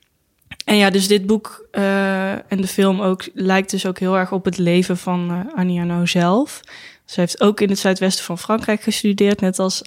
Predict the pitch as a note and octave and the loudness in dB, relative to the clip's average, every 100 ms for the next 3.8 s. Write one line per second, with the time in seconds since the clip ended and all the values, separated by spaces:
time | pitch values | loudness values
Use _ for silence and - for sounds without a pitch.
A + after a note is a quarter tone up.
0 | _ G3 F#3+ F#3+ F#3+ G3 - - F#3+ F3 | _ -2 0 0 -2 -6 -10 -12 -6 -6
1 | - F#3+ G3 G3 F#3 - G3 F#3+ F#3+ G3 | -4 -2 -2 -4 -6 -2 0 0 -2 -4
2 | F3 - F3+ - F3+ F3 E3+ E3+ E3 - | -8 -6 -8 -6 -6 -6 -6 -8 -8 -10
3 | - A3+ B3+ A#3 A3+ A3+ A3 A3 | 0 4 4 4 4 4 2 0